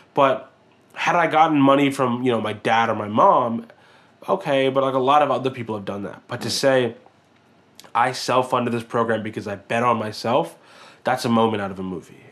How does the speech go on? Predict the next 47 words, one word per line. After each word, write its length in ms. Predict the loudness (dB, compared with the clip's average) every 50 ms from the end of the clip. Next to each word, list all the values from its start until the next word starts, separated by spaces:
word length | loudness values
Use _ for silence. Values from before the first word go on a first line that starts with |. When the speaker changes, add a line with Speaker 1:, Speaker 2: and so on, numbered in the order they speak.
| -10
Speaker 1:
And, 200 | -8 -6 -6 -4
Speaker 2:
Mm. 60 | -4 -6
Speaker 1:
and 80 | -6
I'll, 120 | -6 -8 -8 -8
I'm 140 | -6 -2 -2
gonna 160 | 0 -2 -2
continue 420 | -4 -8 -10 -8 -4 -2 0 0
to 80 | 2 2
live 140 | 0 0 0
my 100 | 0 0
life 320 | 0 -2 -4 -4 -6 -10 -20 _ -10
like 300 | -2 0 0 0 0 -2
that 160 | -4 -6 -4 -6
until 200 | -8 -8 -6 -8
the 80 | -8
day 140 | -8 -8 -8
I 120 | -8 -8
die. 360 | -8 -8 -6 -4 -4 -4 -6 -8 -16 -20 -20 -20 -12 -6
I 80 | -2 -2
will 160 | -2 -2 -2
never, 480 | -2 0 2 2 2 0 -2 -8 -10 -8 -6
ever 260 | -4 -2 -2 -2 -4
change 360 | -6 -6 -6 -6 -6 -8 -8
on 140 | -8 -10 -10
that. 240 | -10 -10 -12 -14 -12
So 340 | -6 -2 0 0 0 0 -2 -8 -20 -20 -20 _ _ _ _ -6
even 220 | -4 0 2 2
when 100 | 2 2
I'm 100 | 2 2
opening 260 | 0 0 2 2 2 2
my 100 | 2 2
new 120 | 0 2
offices, 680 | 2 2 2 2 0 -4 -10 -10 -10 -12 -12 -14 -18 -20 _ _ _ _ -6
it 100 | -4 -4 -2
has 300 | 0 0 0 -2 -2 -2
to 100 | -2 -2
feel 220 | 0 2 2 2
like 180 | 4 2 0 0
a 80 | -4 -8
beautiful 520 | -8 -6 -2 0 2 2 0 0 -2 -2 0
office 280 | 2 0 0 -2 -4 -4
I 60 | -4
would 140 | -4 -4 -4
be 100 | -2 -2
in 80 | -2
a 80 | 0 -2
movie, 480 | 0 0 0 -2 -2 -2 -4 -8 -8